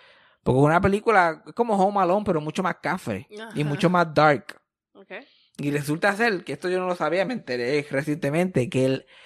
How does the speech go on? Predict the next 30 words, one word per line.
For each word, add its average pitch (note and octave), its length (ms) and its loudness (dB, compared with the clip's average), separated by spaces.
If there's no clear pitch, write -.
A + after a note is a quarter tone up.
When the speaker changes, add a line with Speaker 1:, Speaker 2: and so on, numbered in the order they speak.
Speaker 1:
esa F#3+ 220 2
película G#3 360 0
es E3 80 -4
basada F#3 680 2
en C#3 320 -6
hechos F#3 260 -2
reales. E3 440 0
Speaker 2:
Mm. A#3 360 -18
Speaker 1:
Esa E3+ 220 -4
película F#3+ 360 0
es F#3 80 -2
basada F3+ 600 0
en C#3+ 100 -2
un E3 120 -2
artículo F3 600 0
que C#3 80 0
salió C3+ 260 2
en D3+ 80 -2
el D#3+ 100 2
L D#3+ 320 4
A D3+ 180 0
Times C3+ 320 -10
en C3+ 180 -10
el B2+ 80 -6
ochenta B2+ 380 -8
y B2 40 -10
nueve D#3 220 0
o E3+ 60 6
algo E3+ 180 4
así, E3+ 400 -6